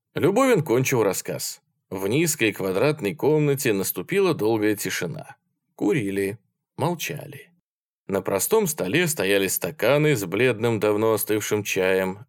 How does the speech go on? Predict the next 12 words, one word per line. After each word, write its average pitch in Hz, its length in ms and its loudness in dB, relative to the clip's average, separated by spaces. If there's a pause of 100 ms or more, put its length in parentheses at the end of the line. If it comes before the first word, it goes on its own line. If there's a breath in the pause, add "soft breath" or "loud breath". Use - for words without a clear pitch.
и 92 80 -2
лежали 156 460 0
куски 117 440 -6
сероватого 95 680 -2
хлеба. - 600 -14 (500)
В - 80 -16
широкое, 120 640 4
составленное 117 840 2
из 95 120 -4
трёх 113 360 2
рам 101 240 2
окно 131 600 0